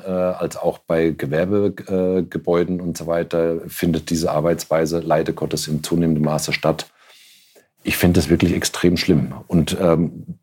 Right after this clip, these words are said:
wenn du als Behördenmitarbeiter jetzt dieses Video hier geschaut hast, das bitte nicht falsch verstehen. Das ist jetzt hier keine Bedienungsanleitung gewesen,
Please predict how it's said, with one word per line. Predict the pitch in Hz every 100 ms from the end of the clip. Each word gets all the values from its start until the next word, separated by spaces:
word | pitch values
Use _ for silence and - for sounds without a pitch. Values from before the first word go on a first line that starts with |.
| _
wenn | 95 98
du | 101 123
als | 107 92
Behördenmitarbeiter | 87 92 120 98 76 80 80 78
jetzt | 80 -
dieses | 101 90 82
Video | 104 104 92
hier | 82 92 90
geschaut | 95 - 87 95 -
hast, | 139 - - - 78
das | 92 - - - - -
bitte | 113 135
nicht | 117 127
falsch | - 113
verstehen. | - 95 - 76 73
Das | 85 78
ist | - 120 -
jetzt | 101
hier | - 127
keine | 123 104 104
Bedienungsanleitung | 87 80 107 147 135 - 95 82 80 82 78 76
gewesen, | 78 73 80 98 156